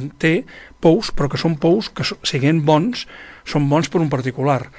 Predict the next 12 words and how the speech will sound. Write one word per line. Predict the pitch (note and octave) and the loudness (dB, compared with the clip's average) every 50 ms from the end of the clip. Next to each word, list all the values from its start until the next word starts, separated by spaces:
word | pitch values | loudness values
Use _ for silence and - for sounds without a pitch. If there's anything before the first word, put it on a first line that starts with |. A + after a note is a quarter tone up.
| - - - - _ - - - - _ - - _ - - - | -20 -20 -20 -20 _ -20 -20 -20 -20 _ -20 -20 _ -20 -10 2
Públicament, | D3 C#3+ D3 D3 C3+ D#3 D3+ D#3+ F3 F#3+ A3+ B3 - - | 4 6 6 6 4 2 2 4 4 2 2 0 -2 -4
mm, | F3+ D3 C#3 C3+ B2+ B2+ | -2 0 0 0 0 -2
clar, | B2 - C#3+ D#3 | -2 -2 -2 -2
un | D3 B2 A#2 | -2 -4 -2
pou | - D3+ C#3+ C3+ C#3+ E3 D#3+ - D3+ | -2 -2 -2 -2 -6 -10 -16 -14 -6
donen | C#3 C#3 D3 C#3+ C#3+ D3+ D3 C#3 | -2 0 0 0 -2 -2 -2 0
deu, | D3+ D#3+ E3 E3 E3 E3 D#3+ | 2 4 4 2 2 -2 -2
dotze, | D3 E3 D#3+ C#3+ C#3 C#3 C3+ - | -2 -2 -2 -2 -4 -6 -4 -2
quinze | F3+ F3 E3+ C#3+ C#3 C#3+ D3+ D#3+ - - - - - - - - - | -2 -2 0 0 0 -2 -2 -4 -8 -14 -20 -20 -20 -20 -20 -12 -6
mil·litres | F#3+ C#3+ C#3+ C#3+ C#3+ C3+ C3+ C3+ C3+ D#3 C3+ - - - C#3 | -2 0 2 2 2 2 0 0 -2 -2 -6 -6 -8 -4 0
l'hora, | C#3 C#3 C3 A#2+ A#2 A2 | 0 0 0 0 -2 -6
no? | A#2+ D3+ | -8 -10